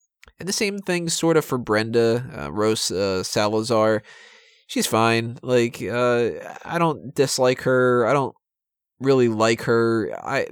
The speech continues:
part of me was kinda hoping that she would end up getting killed, but then I kinda realized that she was a little bit more sympathetic than Teresa, so, uh, Kaya Scodelario, is that how you pronounce it? I think so.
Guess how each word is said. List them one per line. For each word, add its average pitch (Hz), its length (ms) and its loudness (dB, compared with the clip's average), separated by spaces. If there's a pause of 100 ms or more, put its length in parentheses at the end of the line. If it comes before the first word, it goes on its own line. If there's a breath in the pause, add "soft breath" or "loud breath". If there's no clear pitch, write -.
part 214 180 8
of 208 60 2
me 196 80 0
was 180 120 -2
kinda 175 240 0
hoping 165 340 0
that 151 280 -4
she - 240 -4
would 143 360 2 (140)
end 147 140 -4
up 143 80 0
getting 147 260 0
killed, 147 400 2 (460 soft breath)
but 131 160 -2
then 131 500 2 (260)
I 127 100 2
kinda 131 280 2
realized 123 420 6
that 113 160 0
she - 140 -2
was 120 160 0
a 120 40 -6
little 120 160 4
bit 117 100 0
more 117 140 2
sympathetic 113 480 -4
than 104 160 -2
Teresa, 101 600 -2
so, 101 440 -2 (460 soft breath)
uh, 92 340 -4
Kaya 127 300 2
Scodelario, 123 800 2
is 117 160 -10
that 120 140 -2
how 151 60 0
you 151 120 0
pronounce 185 300 -4
it? 294 160 -8
I - 60 -14
think 156 180 -8
so. 160 280 0